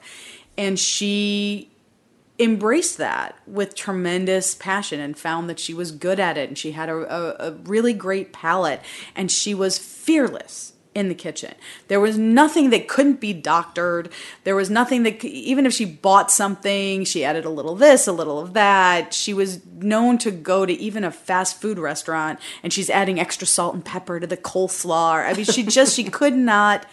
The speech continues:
not futz with something. She never made the same dish twice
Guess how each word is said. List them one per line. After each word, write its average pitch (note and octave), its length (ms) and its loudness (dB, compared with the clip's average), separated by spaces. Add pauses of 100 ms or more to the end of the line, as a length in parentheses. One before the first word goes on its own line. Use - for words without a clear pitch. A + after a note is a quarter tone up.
(160)
not F3 720 0
futz - 340 -2
with C#3 140 -8
something. G#2 460 -10 (880)
She A3+ 160 -2
never G3+ 240 2
made G#3+ 160 2
the F#3 80 -2
same E3 240 -4
dish D#3 180 -6
twice - 600 -10